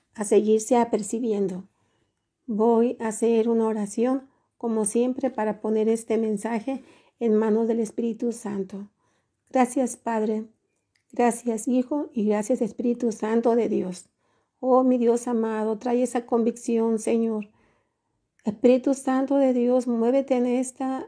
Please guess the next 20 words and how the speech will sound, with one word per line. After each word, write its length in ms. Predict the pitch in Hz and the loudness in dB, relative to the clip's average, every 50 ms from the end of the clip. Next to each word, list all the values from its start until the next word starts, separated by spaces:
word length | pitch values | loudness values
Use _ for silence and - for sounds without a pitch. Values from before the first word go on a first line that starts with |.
| _ _ - | _ _ -6
mensaje, 640 | 269 247 247 240 240 240 240 247 254 254 277 285 | -2 0 2 2 2 0 0 -2 -2 -2 -2 -4
Señor. 560 | 262 - 262 247 240 233 220 220 208 208 - _ _ _ _ _ _ _ _ _ _ _ _ _ _ _ - _ _ _ | -2 0 0 0 2 2 0 0 -2 -4 -8 _ _ _ _ _ _ _ _ _ _ _ _ _ _ _ -20 _ _ _
Que 100 | - 262 | 2 4
no 80 | 240 240 | 6 6
haya 200 | 254 269 269 262 | 6 6 4 4
ningún 300 | 247 240 240 240 254 262 | 4 4 4 4 4 2
obstáculo, 760 | 269 254 262 - _ - 254 254 262 262 302 269 269 269 262 | 0 -2 -4 -6 _ -2 -2 -2 -2 0 -2 0 0 0 0
Señor, 580 | - 240 226 233 226 220 220 226 240 247 240 - _ _ _ _ _ _ _ _ | 0 -2 0 0 0 0 0 0 -2 -4 -6 -10 _ _ _ _ _ _ _ _
para 180 | - 247 240 240 | -4 -4 -2 2
que 100 | 247 240 | 0 0
tus 320 | 240 254 240 240 240 - | 2 2 0 0 0 0
o-, 260 | 240 233 226 240 240 - - - | 0 2 2 0 0 -2 -4 -2
hijos, 480 | - - 240 247 254 - - 330 285 - | 0 0 0 0 0 2 2 2 4 4
Señor, 480 | 269 233 226 214 208 208 214 233 233 240 - - _ _ _ _ _ | 2 2 4 4 4 4 2 0 -2 -4 -10 -20 _ _ _ _ _
Padre 240 | - 240 240 220 220 | -6 -2 0 2 2
mío, 380 | 233 240 233 233 240 240 240 - | 2 4 4 4 4 2 2 2
escuchen 640 | 208 220 233 233 - _ - - 294 294 269 247 233 | 2 0 0 0 -2 _ -4 -4 -2 0 2 2 4
este 300 | 226 226 233 - 254 247 | 4 2 0 0 -2 0
mensaje, 580 | 233 233 226 220 220 - 226 233 233 214 247 233 | 0 0 0 -2 -2 -4 -4 -4 -4 -4 -4 -6
Señor, 600 | - 233 226 233 220 208 - - - 247 277 | -6 -4 -4 -2 -2 -2 -4 -4 -6 -8 -12